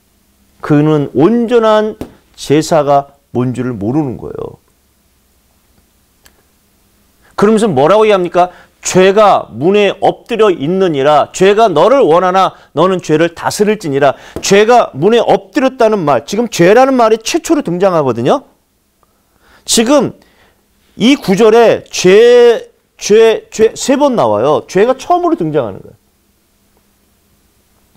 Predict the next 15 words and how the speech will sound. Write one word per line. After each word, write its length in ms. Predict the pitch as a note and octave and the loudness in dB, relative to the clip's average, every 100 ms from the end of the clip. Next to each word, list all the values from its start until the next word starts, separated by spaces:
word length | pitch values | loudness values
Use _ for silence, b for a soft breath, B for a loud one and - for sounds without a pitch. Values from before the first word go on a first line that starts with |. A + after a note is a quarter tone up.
| _ B B B | _ B B B
"죄가 520 | - F#3 G3+ A3+ B3+ A#3 | -2 2 2 4 4 2
문에 340 | F3 A#3 A#3+ | 0 0 0
엎드려 560 | D#3 G3 - - C#4+ F#3+ | 0 -2 -2 -2 0 0
있느니라." 600 | F3+ B3+ C4 A3 G#3 D3+ | 0 0 0 2 2 2
이 220 | G#3+ D4+ | 0 0
말은 640 | F3+ C3 G3+ A#3+ E3+ G2 B B B | 2 2 4 2 2 -2 B B B
사나운 580 | - - F3+ B3+ D4 D4 | -6 0 2 2 0 0
짐승이 500 | - A#3+ - B3+ B3 | -2 -4 -2 -2 2
웅크리고 540 | A3+ D#4 E4 D#4+ C4+ | 2 2 2 2 0
있으면서 720 | G#3 - G#3+ F#3+ F3+ B3 F3+ - B - | -2 -2 0 2 2 2 2 -2 B -6
지금 200 | B3 A#3 | -4 0
공격하고 840 | G#3+ C4 D#4+ D4+ - - A#3+ A#3 | 2 2 2 0 -4 -2 0 0
대기하고 520 | - F#3 G#3+ G#3+ F#3 | 0 0 2 2 2
있는 280 | B2+ D#3 F3 | -2 -4 -2
거예요. 520 | A#2 G#2 A#2 C3+ G2+ | -2 0 0 0 -4